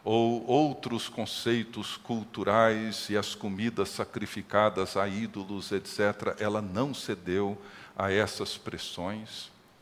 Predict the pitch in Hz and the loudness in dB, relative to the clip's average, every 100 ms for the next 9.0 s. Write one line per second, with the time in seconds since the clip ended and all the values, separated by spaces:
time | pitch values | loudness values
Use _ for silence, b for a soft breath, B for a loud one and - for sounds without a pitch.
0 | B B B B B B 117 139 135 135 | B B B B B B 6 8 8 8
1 | 147 139 139 - 120 - 135 117 - 110 | 6 6 4 0 -4 2 6 6 6 2
2 | 101 117 117 - 104 98 113 113 - - | 4 2 0 -2 -4 0 2 0 -2 -6
3 | - 117 98 87 110 135 117 104 107 110 | -2 -2 -2 4 6 6 4 0 0 0
4 | - 98 - - 135 - 101 98 95 - | -4 -10 -8 -6 -6 0 0 0 -4 -2
5 | 95 90 - 92 107 110 - B B B | 0 0 0 -2 -2 -6 -14 B B B
6 | B B B B 98 - 117 - - - | B B B B -4 4 4 4 -6 -4
7 | 107 120 147 117 101 - 101 - 104 - | 4 8 10 8 4 2 -4 -2 -2 -2
8 | 95 - - 117 120 - - 101 104 | -8 -8 -4 0 0 0 -6 -2 -2